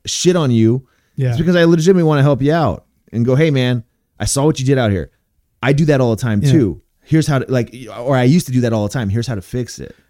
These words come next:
Speaker 2: Every peak athlete in every sport at some point has gotten coached, even if they're at the top of their game. I guarantee you stuff happens in games with LeBron James now where someone says, "Maybe you should try this."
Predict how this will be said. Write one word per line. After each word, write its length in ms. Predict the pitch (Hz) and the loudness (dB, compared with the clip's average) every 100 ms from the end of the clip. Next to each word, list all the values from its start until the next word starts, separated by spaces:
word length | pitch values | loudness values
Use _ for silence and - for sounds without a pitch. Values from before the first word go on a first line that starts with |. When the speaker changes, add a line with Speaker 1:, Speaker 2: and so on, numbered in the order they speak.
| _ _ _ 170 | _ _ _ -2
Speaker 2:
Every 320 | 196 214 226 | 2 2 2
peak 300 | 214 196 185 | 2 -2 0
athlete 440 | 160 160 - 160 | -2 -4 2 2
in 100 | 143 | 2
every 240 | 135 131 131 | 2 2 0
sport 500 | - 139 135 131 - | -2 -2 0 0 -4
at 140 | 127 | -8
some 220 | - 139 | -2 0
point 240 | 131 143 123 | 0 0 0
has 160 | 120 | 0
gotten 320 | 120 127 127 117 | 0 0 -2 -6
coached, 480 | 120 117 110 - - | -4 -4 -6 -12 -4
even 220 | 143 151 | -2 -2
if 100 | 123 | 0
they're 140 | 139 | -2
at 80 | 123 | -2
the 80 | 120 | -4
top 260 | 135 127 | -4 -4
of 80 | 127 | -2
their 120 | 123 | -2
game. 420 | 113 120 110 107 - _ _ _ _ - | 0 0 0 -2 -8 _ _ _ _ -6
I 100 | 147 | 0
guarantee 500 | 156 165 160 - 160 | 2 4 0 0 2
you 80 | 143 | 2
stuff 300 | - 147 139 | 2 -2 0
happens 340 | 143 135 131 | 0 2 2
in 160 | 131 123 | 2 2
games 300 | 131 131 127 | 2 0 -2
with 100 | 120 | -6
LeBron 400 | 120 120 123 123 | -6 -2 0 0
James 380 | 120 120 120 117 | -2 -4 -4 -6
now 160 | 117 | -8
where 80 | 113 | -8
someone 320 | - 127 120 | -6 -4 -2
says, 160 | 123 113 | -4 -6
"Maybe 300 | 127 131 131 | -2 -2 -2
you 40 | |
should 160 | 123 120 | -6 -6
try 200 | 127 117 | -4 -2
this." 420 | 120 110 - - | -2 -4 -10 -20